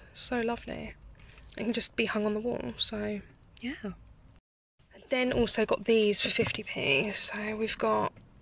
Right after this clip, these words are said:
very Hungry Caterpillar A B Cs. Um, and then I got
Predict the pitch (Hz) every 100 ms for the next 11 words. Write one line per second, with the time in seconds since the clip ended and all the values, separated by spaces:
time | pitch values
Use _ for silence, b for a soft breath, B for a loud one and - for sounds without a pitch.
0 | - - - - - - - 214 208 220
1 | 208 202 - 226 - 220 208 - 196 190
2 | 190 - 285 302 302 - - - B B
3 | B B B - 202 196 202 196 196 -
4 | 196 196 190 196 196 190 202 202 - 202
5 | 196 196